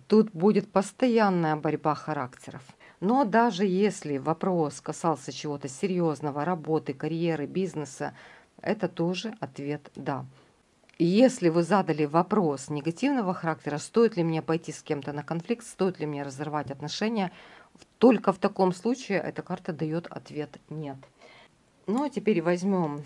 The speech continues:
дополнительно оракул и спросим, что ещё для вас было бы интересно знать на самое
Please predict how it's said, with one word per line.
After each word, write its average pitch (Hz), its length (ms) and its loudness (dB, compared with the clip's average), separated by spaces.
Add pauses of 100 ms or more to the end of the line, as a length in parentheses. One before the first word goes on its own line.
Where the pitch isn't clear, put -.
(160)
дополнительно 143 920 -4
оракул 226 480 0 (100)
и 208 140 -2
спросим, 170 840 -6
что - 340 -8
ещё 220 540 -4
для 151 380 -6
вас 208 480 -4
было 165 260 -4
бы 160 160 -6
интересно 151 560 -10
знать 208 340 -10 (680)
на 151 160 -12
самое 254 640 -8